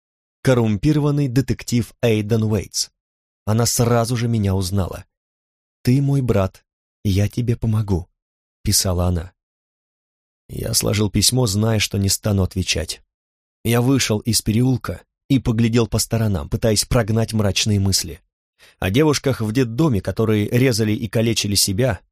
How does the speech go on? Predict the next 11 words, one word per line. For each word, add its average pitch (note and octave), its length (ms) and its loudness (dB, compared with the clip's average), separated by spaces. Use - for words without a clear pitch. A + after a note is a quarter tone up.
иногда B2 440 2
сбегали. G2+ 580 -4
Спустя - 480 0
несколько C3+ 500 -2
дней, A2 380 0
недель A#2+ 500 2
или C3+ 200 2
месяцев C3+ 520 -2
они C3+ 280 0
возвращались, C#3 1080 -2
пристыженные A#2 1040 0